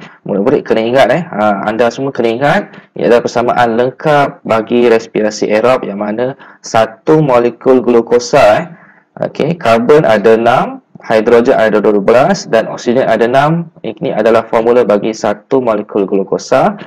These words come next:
Dia akan dioksidakan oleh oksigen, ditukarkan menjadi karbon dioksida, akan dikumuhkan keluar daripada,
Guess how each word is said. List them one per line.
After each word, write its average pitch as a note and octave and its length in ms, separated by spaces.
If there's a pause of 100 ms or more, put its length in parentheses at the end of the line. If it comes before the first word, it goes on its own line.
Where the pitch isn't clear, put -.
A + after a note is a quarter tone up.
(240)
Dia - 160
akan A2 320
dioksidakan G#2+ 880
oleh A2 160
oksigen, D3+ 720 (400)
ditukarkan C#3 720
menjadi B2 560 (320)
karbon A2 400
dioksida, A2 720
akan A2+ 240
dikumuhkan A2+ 720
keluar G#2+ 320
daripada, G2 480